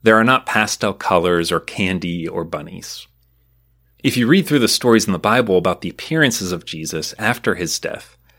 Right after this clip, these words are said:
you will notice the opposite of this. There is panic, confusion, and bewilderment. Why is this the case?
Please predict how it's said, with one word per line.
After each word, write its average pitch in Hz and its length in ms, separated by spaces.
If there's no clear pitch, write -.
you 123 140
will 131 80
notice 139 400
the 101 180
opposite - 480
of - 160
this. - 400
There 101 160
is 95 160
panic, 123 680
confusion, 98 880
and 85 220
bewilderment. 82 880
Why 113 240
is 98 220
this - 200
the - 100
case? - 540